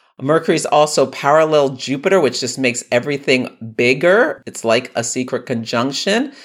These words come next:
So I really want you to use this energy for healing rather than raging. You may see some people just, like, going off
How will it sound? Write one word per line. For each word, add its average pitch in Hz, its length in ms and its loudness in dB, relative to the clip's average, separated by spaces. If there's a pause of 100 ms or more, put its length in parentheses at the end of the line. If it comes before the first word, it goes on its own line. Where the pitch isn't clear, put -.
(160)
So 226 100 0
I 202 60 4
really 302 300 0
want 208 240 2
you 185 80 0
to 151 60 2
use 180 300 -4
this 175 220 -2
energy 143 400 -2
for 135 160 -4
healing 233 500 0
rather 151 280 2
than 123 240 -2
raging. 135 600 0
You 131 120 -4
may 151 180 0
see 139 220 -6
some 123 180 -6
people 123 380 -6
just, 117 260 -8
like, 110 320 -6
going 151 540 0
off 113 560 -2